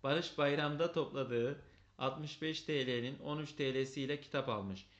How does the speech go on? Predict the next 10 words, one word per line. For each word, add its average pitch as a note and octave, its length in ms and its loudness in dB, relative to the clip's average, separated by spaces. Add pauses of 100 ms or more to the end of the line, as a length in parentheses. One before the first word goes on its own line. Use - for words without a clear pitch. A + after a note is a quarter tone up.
(160)
Geriye C#3+ 400 2
altmış B2+ 480 -6
beşten C#3+ 360 -2
on D3 180 -4
üç D3+ 180 -6
çıkarsa D#3 640 -2 (4000)
elli C3+ 260 2
iki C#3 200 -2
T G#2 220 -2
L. F2+ 140 -8